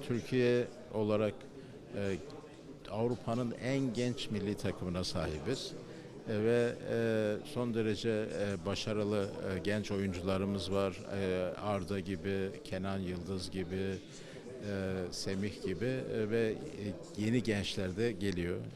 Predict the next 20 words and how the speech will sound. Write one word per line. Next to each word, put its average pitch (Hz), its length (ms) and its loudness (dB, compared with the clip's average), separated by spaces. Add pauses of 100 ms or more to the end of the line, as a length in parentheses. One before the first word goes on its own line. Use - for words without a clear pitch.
E, 85 400 -2
özellikle 98 440 0
Beşiktaş'ta, 98 800 -2 (520)
e, 92 200 0 (240)
bizim 98 280 0 (320)
U 104 160 4
on 101 120 0
dokuz 92 320 -6
takımımızda 87 560 -6
oynayan 87 380 -2 (500)
başarılı 98 420 0
futbolcumuz, 92 840 -2 (200)
e, 98 180 2
şu - 180 0
anda 98 360 2
A 107 200 2
takımda 95 580 0 (460)
çok 123 220 2
güzel 98 280 4
işler 92 320 2